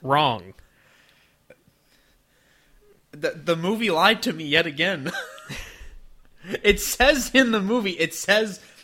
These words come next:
Speaker 2: Fast and Furious seven, yet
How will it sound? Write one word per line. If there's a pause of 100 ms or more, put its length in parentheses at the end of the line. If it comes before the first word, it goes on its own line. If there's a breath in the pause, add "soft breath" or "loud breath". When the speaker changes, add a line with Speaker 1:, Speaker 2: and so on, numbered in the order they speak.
Speaker 2:
Fast
and
Furious
seven, (320 soft breath)
yet